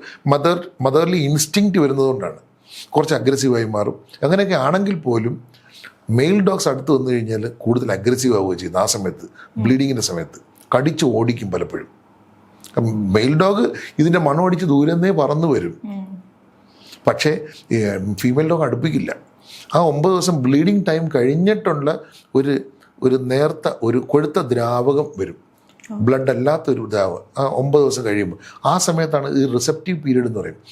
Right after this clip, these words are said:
Speaker 1: ആ സമയത്ത് മാത്രമേ മെയിലിനെ
Speaker 2: ഉം.
Speaker 1: അടുപ്പിക്കുകയുള്ളൂ.
Speaker 2: ഓക്കെ. ബ്രീഡ്
Speaker 1: കടിക്കും.
Speaker 2: ചെയ്യിക്കാൻ പറ്റിയ ടൈം
Speaker 1: ആ, ആ സമയത്ത് ബ്രീഡിങ്. ഇത് see, ഫ്രീ റേഞ്ച് സിസ്റ്റത്തിലാണെങ്കിൽ ഇത് വെറുതെ നടന്നു പോകും.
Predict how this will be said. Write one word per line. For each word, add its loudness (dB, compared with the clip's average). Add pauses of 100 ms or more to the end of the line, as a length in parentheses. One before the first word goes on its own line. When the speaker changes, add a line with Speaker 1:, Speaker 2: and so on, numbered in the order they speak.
(140)
Speaker 1:
ആ 0
സമയത്ത് -2
മാത്രമേ 0 (340)
മെയിലിനെ 0
Speaker 2:
ഉം. -2
Speaker 1:
അടുപ്പിക്കുകയുള്ളൂ. -4
Speaker 2:
ഓക്കെ. -18 (720)
ബ്രീഡ് 4
Speaker 1:
കടിക്കും. 2
Speaker 2:
ചെയ്യിക്കാൻ 2
പറ്റിയ 0
ടൈം 0
Speaker 1:
ആ, -2
ആ -2
സമയത്ത് -2
ബ്രീഡിങ്. -2 (360)
ഇത് 2 (320)
see, 2
ഫ്രീ 4
റേഞ്ച് 2
സിസ്റ്റത്തിലാണെങ്കിൽ 2
ഇത് 4
വെറുതെ 2
നടന്നു 0
പോകും. 0